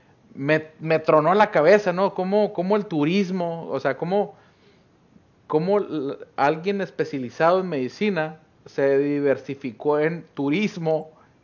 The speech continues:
y generas un nicho de mercado, generas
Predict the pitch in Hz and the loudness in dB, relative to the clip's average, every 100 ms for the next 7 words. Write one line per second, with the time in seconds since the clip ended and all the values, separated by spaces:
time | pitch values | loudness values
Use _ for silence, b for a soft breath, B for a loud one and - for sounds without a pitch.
0 | _ - 135 143 143 165 180 190 185 180 | _ -12 -2 0 4 4 4 2 -4 -2
1 | 190 - 196 185 160 143 139 180 180 170 | -2 0 2 2 2 -6 -2 4 4 4
2 | 160 B B B B B - 127 135 156 | 2 B B B B B -6 -2 4 6
3 | 170 135 - | 6 2 -8